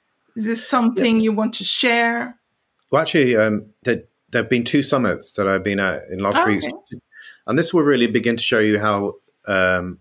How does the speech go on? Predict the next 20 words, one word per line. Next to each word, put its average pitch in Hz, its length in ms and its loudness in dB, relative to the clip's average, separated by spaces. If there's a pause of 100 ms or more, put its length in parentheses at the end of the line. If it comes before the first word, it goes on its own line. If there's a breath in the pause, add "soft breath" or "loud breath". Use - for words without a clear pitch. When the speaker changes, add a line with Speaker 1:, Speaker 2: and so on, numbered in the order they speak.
Speaker 2:
the - 100 -20
commercial 117 440 0
world 90 180 4
is, - 320 -4
is 87 200 -8
looking 98 320 -2
at, 90 200 -2
um, 85 440 -4 (640)
digital 113 380 0
adoption 87 720 -2
and 92 100 -2
in 92 100 0
particular 90 460 -6
blockchain. 85 560 -2 (720 loud breath)
So 107 340 0 (480)
the 120 140 0
Wine 139 180 2
Spirits 131 320 -2
Trade 113 240 0
Association 95 1200 -2